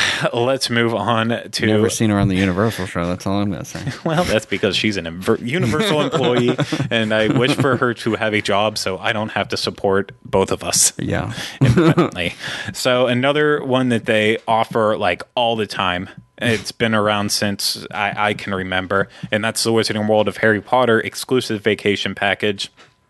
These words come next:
Speaker 1: This includes four-night hotel accommodations, three park, four-day park-to-park tickets to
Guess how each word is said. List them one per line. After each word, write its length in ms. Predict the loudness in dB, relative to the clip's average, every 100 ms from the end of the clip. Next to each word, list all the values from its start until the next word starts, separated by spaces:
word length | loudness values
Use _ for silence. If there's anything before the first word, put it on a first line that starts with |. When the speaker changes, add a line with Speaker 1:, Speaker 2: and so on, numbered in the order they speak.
| _ _ _ _ -6
Speaker 1:
This 220 | -2 0
includes 400 | -2 0 0 0
four-night 560 | -4 -2 0 2 0 -2 -12 -12 -2
hotel 340 | 0 2 0
accommodations, 880 | 0 0 2 2 0 0 -2 -2 -6 -14 -20 _
three 160 | 0 0
park, 320 | 2 0 0
four-day 400 | 0 2 4 2
park-to-park 600 | 2 -2 -2 -4 -2 -2
tickets 420 | -4 0 -2 -2 -6
to 520 | -2 2 2 0